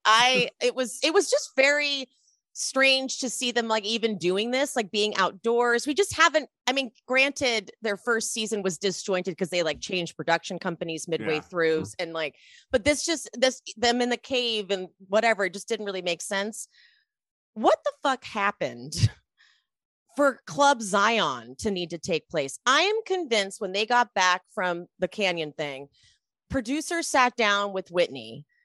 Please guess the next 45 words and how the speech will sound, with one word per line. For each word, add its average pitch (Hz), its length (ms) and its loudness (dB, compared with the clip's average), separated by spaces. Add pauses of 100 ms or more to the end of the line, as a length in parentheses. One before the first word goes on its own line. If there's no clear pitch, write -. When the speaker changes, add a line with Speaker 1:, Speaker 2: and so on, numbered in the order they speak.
(140)
Speaker 1:
and 190 120 -2
said, 185 220 -2
"Look, 131 260 -2 (240)
every 226 280 2
other 311 160 2
franchise 208 800 -2 (100)
at 196 140 0
least 208 400 -10
gives 190 260 -4
us 170 320 -6
drunken 190 460 -2
antics 170 760 -2
and 170 160 -2 (100)
fun 170 300 0
scenes. 170 580 -6
We 226 180 -4
don't 285 200 2
have 226 180 -2 (140)
any 202 320 2
of 165 160 -2
that 113 300 -6
with 151 180 -8
you 131 140 -10
Speaker 2:
Yeah, 107 300 -2
Speaker 1:
guys. 101 200 -6 (160)
Speaker 2:
yeah. 117 160 -4
Speaker 1:
So 226 80 4
we 240 300 2
need 392 200 2
you 160 440 -2 (480)
to 202 80 -8
do 185 180 -4
some 269 160 -4
shots, 165 600 0 (200)
dance 180 300 0
on 202 140 -4
some 214 160 -8
tables, 139 680 -2
and 185 120 -2
at - 100 -2
least 208 280 -4
give 202 140 -4
us 185 160 0
one 175 400 4
night 127 320 -2